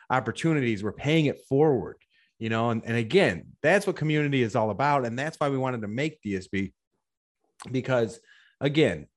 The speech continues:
when, when we created Detroit Sports Bettors, myself, Mike, and Kyle, we created Detroit Sports Bettors shortly after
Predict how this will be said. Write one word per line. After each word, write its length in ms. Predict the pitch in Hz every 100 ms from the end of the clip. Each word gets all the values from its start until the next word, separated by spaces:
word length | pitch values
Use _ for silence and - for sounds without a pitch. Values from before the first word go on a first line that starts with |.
| _
when, 560 | 135 180 214 214 165 - _ _ _ _
when 260 | 135 175 226
we 120 | 214
created 500 | - 156 147 139 131
Detroit 380 | 120 120 127 120
Sports 300 | - 107 98
Bettors, 340 | 98 92 98
myself, 580 | 101 98 - 110 107 - -
Mike, 260 | 101 101
and 100 | 107
Kyle, 500 | 98 92 92 92 90 _ _ _ _ -
we 240 | 117 190
created 460 | 190 175 165 160 127
Detroit 400 | 131 127 131 120
Sports 300 | - 117 113
Bettors 360 | 104 101 92 - _
shortly 680 | - - - 156 156 147 131
after 720 | 101 120 117 - 104 101 98